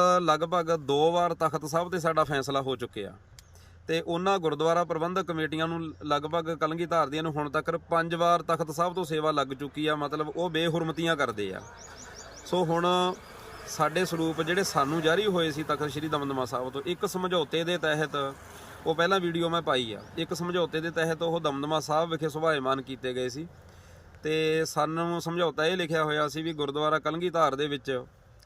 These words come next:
ਜਾਣ ਆਉਣ 'ਤੇ ਕੋਈ ਰੋਕ ਨਹੀਂ ਹੋਊਗੀ, ਸੰਗਤ ਵਾਂਗੂ ਵਿਚਰ ਸਕਾਂਗੇ ਜਿਵੇਂ ਆਮ ਪ੍ਰਚਾਰਕ ਜਾਂ ਸੰਗਤ ਵਿਚਰਦੀ ਆ। ਲੇਕਿਨ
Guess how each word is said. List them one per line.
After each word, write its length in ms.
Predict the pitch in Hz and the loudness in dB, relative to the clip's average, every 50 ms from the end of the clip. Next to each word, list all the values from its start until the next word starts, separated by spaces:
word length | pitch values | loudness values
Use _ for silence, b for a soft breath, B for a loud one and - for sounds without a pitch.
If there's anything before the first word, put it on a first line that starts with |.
| - | -2
ਜਾਣ 280 | 143 143 143 147 151 160 | 2 4 4 4 4 2
ਆਉਣ 160 | 160 165 165 | 2 0 0
'ਤੇ 120 | 156 151 165 | -2 -4 -4
ਕੋਈ 180 | 156 165 160 | -4 -2 0
ਰੋਕ 240 | 151 139 135 127 131 | 0 2 0 0 0
ਨਹੀਂ 120 | 139 143 | -2 -2
ਹੋਊਗੀ, 400 | 139 139 143 147 143 147 151 151 151 - - - b b b b b b b b b | -2 -2 -2 -4 -4 -6 -8 -8 -10 -14 -20 -20 b b b b b b b b b
ਸੰਗਤ 340 | b - 156 160 165 175 185 | b 2 2 4 2 2 2
ਵਾਂਗੂ 260 | 180 185 180 180 185 | 2 0 2 0 0
ਵਿਚਰ 240 | 170 160 135 151 135 | 0 0 -2 -2 -2
ਸਕਾਂਗੇ 420 | 123 151 139 127 135 139 143 160 | -2 -2 0 0 0 0 0 0
ਜਿਵੇਂ 200 | 156 160 160 165 | 0 0 0 2
ਆਮ 220 | 156 147 143 143 143 | 4 4 4 2 0
ਪ੍ਰਚਾਰਕ 440 | 139 139 123 143 135 131 127 123 135 | -2 -4 -2 0 0 0 0 -2 -4
ਜਾਂ 140 | 131 147 | -6 -6
ਸੰਗਤ 260 | 135 - 135 127 131 135 | -4 -4 -4 -4 -4 -4
ਵਿਚਰਦੀ 480 | 139 147 123 131 113 101 95 95 101 | -4 -2 0 -2 -2 -2 -4 -10 -12
ਆ। 60 | 87 - - - - B B B B B B B B B | -14 -18 -20 -20 -20 B B B B B B B B B
ਲੇਕਿਨ 400 | 139 139 156 156 151 175 180 | -2 0 0 0 0 0 2